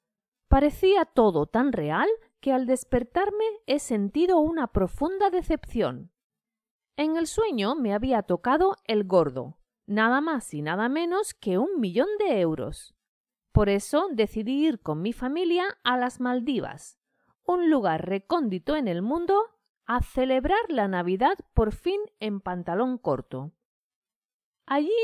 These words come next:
no existía el covid diecinueve y me encantaba la maravillosa sensación de libertad sin llevar mascarilla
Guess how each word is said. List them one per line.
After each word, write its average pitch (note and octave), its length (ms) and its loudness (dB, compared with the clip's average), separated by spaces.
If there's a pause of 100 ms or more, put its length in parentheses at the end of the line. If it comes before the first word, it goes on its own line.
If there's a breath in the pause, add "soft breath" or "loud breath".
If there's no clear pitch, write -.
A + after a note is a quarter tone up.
no A#3+ 80 2
existía B3 840 0
el G3 140 0
covid D4+ 320 2
diecinueve A3+ 840 -2
y C4 160 -6
me C#4 220 -2
encantaba C#4+ 760 -2
la A#3+ 100 0
maravillosa F#3 840 -2
sensación E3+ 800 -8
de D3 100 -4
libertad C4 640 -4 (340)
sin C4+ 320 -4
llevar C#4+ 320 2
mascarilla B3+ 840 -2